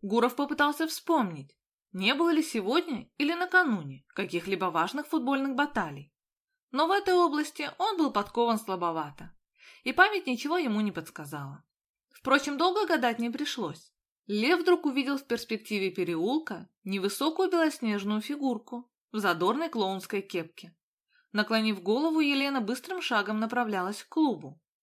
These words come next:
Гуров насторожился и подошёл ближе. Ему стало немного страшно за девушку. Он не очень представлял себе, как она сумеет пройти мимо гогочущей полупьяной толпы.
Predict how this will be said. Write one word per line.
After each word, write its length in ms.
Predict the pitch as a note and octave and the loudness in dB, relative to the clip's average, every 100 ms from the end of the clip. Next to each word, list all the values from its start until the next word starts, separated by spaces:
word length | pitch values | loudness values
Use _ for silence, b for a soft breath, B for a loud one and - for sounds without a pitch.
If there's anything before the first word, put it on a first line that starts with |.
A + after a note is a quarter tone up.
| _ _ _ | _ _ _
Гуров 320 | F#3 G3 F3+ | 0 2 2
насторожился 880 | G3+ G#3 B3 D4 C4+ B3 A3+ - B3 - _ _ | -2 0 2 2 2 -2 -4 -10 -12 -16 _ _
и 80 | - | -4
подошёл 520 | F#3+ F#3+ F#3+ G#3+ C4 | 0 0 2 -2 0
ближе. 480 | C#4+ B3+ E3+ D3+ - _ _ _ _ - | 0 0 0 -8 -16 _ _ _ _ -8
Ему 260 | F#3+ F#3+ | -4 -2
стало 280 | F#3+ B3 B3+ | 0 2 4
немного 380 | C4 C#4 D4 D4+ | 2 0 2 0
страшно 420 | D#4+ F4+ E4+ E4 | 4 4 4 2
за 140 | E4 F4 | 2 4
девушку. 680 | D4+ F#3+ D3 - - - _ _ b b b b | 4 2 -2 -10 -14 -20 _ _ b b b b
Он 280 | A3 C#4+ E4 | 0 0 0
не 120 | E4+ | 2
очень 380 | E4+ E4 E4 A3+ | 4 2 2 -2
представлял 640 | A3 F3+ - F3+ F3+ F3 | -2 -4 -4 -2 2 0
себе, 340 | F3 E3 F3 F3+ | -2 -6 -4 -2
как 200 | B3+ C#4+ | -4 -2
она 180 | C#4 | -4
сумеет 460 | C#4 C#4 C4 B3+ - | -4 -4 -2 -2 -4
пройти 400 | G3 F#3 - F3 | -4 -4 -4 -8
мимо 260 | F3+ F#3+ G3 | -6 -4 -2
гогочущей 640 | A3+ F#3+ D#3+ C#3+ - F#3+ | -2 -2 -4 -6 -10 -10
полупьяной 640 | - F#3+ F#3 F3+ E3 D#3 | -4 -4 -4 -6 -6 -6
толпы. 540 | D3 F3+ G3+ B3 D#3 | -6 -6 -4 -6 -6